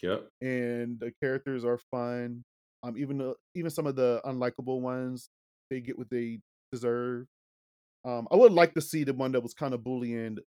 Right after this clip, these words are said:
Speaker 2: uh, Billy. They shoulda showed what happened to him. I would've liked to
Speaker 1: I
Speaker 2: see him get his ass
Speaker 1: assume his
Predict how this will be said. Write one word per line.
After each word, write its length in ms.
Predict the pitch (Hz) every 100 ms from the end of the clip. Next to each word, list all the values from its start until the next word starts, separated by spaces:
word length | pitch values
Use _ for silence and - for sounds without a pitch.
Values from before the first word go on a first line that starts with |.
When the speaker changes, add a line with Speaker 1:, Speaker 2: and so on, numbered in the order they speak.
| _ -
Speaker 2:
uh, 180 | 110 104
Billy. 480 | 123 117 104 101 95 _ _ _ _ _ _ _ _
They 100 | 135
shoulda 220 | 139 151
showed 200 | 123 135
what 180 | 117 117
happened 280 | 120 - 110
to 40 |
him. 300 | 110 107 101 101 _ _ _ _
I 40 | 147
would've 180 | 147
liked 280 | 123 104 131
to 100 | 127
Speaker 1:
I 20 |
Speaker 2:
see 160 | 120 117
him 60 | 117
get 60 |
his 40 | 101
ass 180 | 95
Speaker 1:
assume 220 | 92 87 - _ _ _
his 200 | - 101